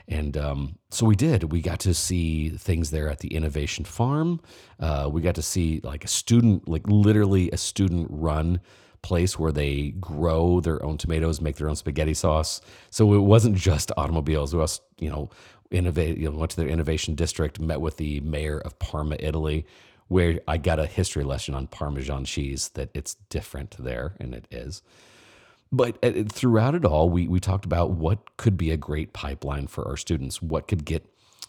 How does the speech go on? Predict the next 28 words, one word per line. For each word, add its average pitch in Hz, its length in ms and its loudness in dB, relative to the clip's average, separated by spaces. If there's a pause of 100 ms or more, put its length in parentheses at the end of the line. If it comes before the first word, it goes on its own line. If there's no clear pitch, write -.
(300)
our 90 80 4
students 101 400 4
in 69 60 -8
front 76 160 -2
of 69 80 -4
more 71 300 -2
opportunities. 69 680 -4
And, 78 180 -2
and, 82 220 0
and 87 100 2
I 92 60 6
think 135 180 4
we 196 180 4
have 135 320 0
that. - 260 -6
And 73 200 -4 (560)
in 120 120 6
the 123 80 8
next 135 240 4
few 147 180 4
weeks, 92 260 4
we're 90 100 2
gonna 90 120 4
be 87 100 4
rolling 85 400 4
out 76 120 0
a 71 40 0
plan, 78 640 0